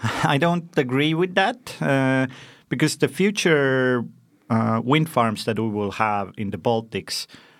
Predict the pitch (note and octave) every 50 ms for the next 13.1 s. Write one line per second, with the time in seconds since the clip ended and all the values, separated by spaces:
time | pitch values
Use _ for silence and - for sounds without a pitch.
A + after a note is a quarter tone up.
0 | _ _ _ _ G2+ G2+ G2+ G2+ G2 G2 G2 G2 G2+ G#2+ A2+ A#2+ A#2+ C3 C#3 C3+
1 | B2+ A#2+ A2 A2 G#2+ - C#3 B2+ A#2 A2+ G#2+ G#2+ G#2 G2+ - - A2+ G#2+ G#2 G2+
2 | G#2 G2+ G2 - - G2 F#2 F2+ E2 - - C#3 D3 D#3 D#3+ E3+ E3 E3+ A#2 G2+
3 | - - C3+ B2+ D3 D#3+ - - F3+ F3+ F#3 F3+ - - - - _ _ A2+ A2
4 | G#2+ G#2+ G2+ - - _ - A2 G#2 G2+ G2+ G2+ G2 G2+ G2+ G#2+ - - - -
5 | - A#2 A#2+ A#2 A#2 - - F#2+ F#2+ F#2+ F#2+ F#2+ G2 G2 G2+ G#2 G#2 - G#2+ -
6 | _ _ _ _ _ - - A#2+ A2+ A2 G#2+ G2+ F#2+ F#2+ F#2 - - - D3 C3+
7 | C3+ C3+ C3+ C3 A#2 G2 F#2+ G2 A2 A#2 A#2 - _ - A#2 A#2 A2+ A2+ - -
8 | - - _ _ _ _ - - _ _ _ _ _ _ _ D3+ D#3+ E3 D#3+ -
9 | - - D#3 D#3 C#3+ B2 A#2+ B2 - - A2+ G#2+ G2 G#2 G#2+ G2+ G2 G#2 A#2 C3
10 | B2+ - - - - - - - - B2 A#2+ B2 B2 B2 A#2+ G#2+ G2 G2 F#2+ F#2
11 | F#2 F2+ F2 - _ _ _ _ _ G#2+ G2 G2 G2 E2+ - - - - B2+ A#2+
12 | A2+ G#2+ G2+ F#2+ F#2 F#2 F#2 F2+ - - - - - - _ _ - G2 F#2+ F#2
13 | F2